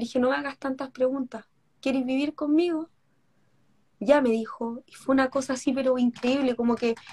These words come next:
el mundo, el universo, las estrellas, el cosmos, lo que sea, se unió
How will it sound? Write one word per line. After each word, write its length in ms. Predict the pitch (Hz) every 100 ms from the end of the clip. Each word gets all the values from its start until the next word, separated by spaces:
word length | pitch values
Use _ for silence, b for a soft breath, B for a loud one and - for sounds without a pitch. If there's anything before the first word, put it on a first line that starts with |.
| B B
el 160 | - 220
mundo, 560 | 247 320 285 240 247 254
el 140 | 233
universo, 580 | 233 226 277 269 - 240
las 220 | 226 -
estrellas, 640 | - - 269 262 233 233
el 140 | 233 -
cosmos, 380 | 262 254 240 233
lo 160 | 226
que 140 | 226 226
sea, 420 | - 302 320 320 330
se 180 | -
unió 400 | 262 269 302 311